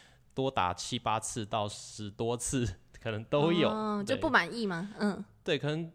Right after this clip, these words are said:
Speaker 1: 光挑照片就挑很多次了，有些挑礼服可能这次觉得啊，刚好时间抓太短，然后挑不到，然后又去了第二次、第三次，那礼服就多两次，然后挑照片又多两次，然后就变超多次。
Speaker 2: 嗯，嗯。
Speaker 1: 对，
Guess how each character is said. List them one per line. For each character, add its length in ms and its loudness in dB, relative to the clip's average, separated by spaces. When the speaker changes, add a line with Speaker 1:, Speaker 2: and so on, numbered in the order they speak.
Speaker 1:
光 380 0
挑 200 0
照 160 2
片 180 -2
就 80 -4
挑 200 0
很 80 -2
多 140 -6
次 240 -8
了， 180 -6
有 120 -2
些 120 -2
挑 200 2
礼 140 0
服 160 -8
可 120 -8
能 200 -6
这 180 -8
次 160 -12
觉 160 -6
得 180 -4
啊， 220 -4
刚 180 -6
好 200 -4
时 200 -12
间 180 -4
抓 140 -2
太 180 -4
短， 280 -10
然 100 -10
后 60 -6
挑 220 -6
不 140 -14
到， 160 -2
然 80 -8
后 100 -6
又 140 -4
去 340 -8
了 140 -4
第 180 -4
二 80 -2
次、 160 -10
第 160 -8
三 240 -4
次， 260 -8
那 140 -2
礼 160 -6
服 160 -10
就 100 -2
多 240 -2
两 180 -2
次， 280 -8
然 100 -2
后 140 -4
挑 120 -2
照 140 -2
片 120 -8
又 60 -4
多 200 -4
两 240 -4
次， 260 -10
然 80 -8
后 60 -8
就 100 -12
变 180 -8
超 200 -6
多 200 -6
次。 260 -12
Speaker 2:
嗯， 600 -6
嗯。 60 -8
Speaker 1:
对， 140 -6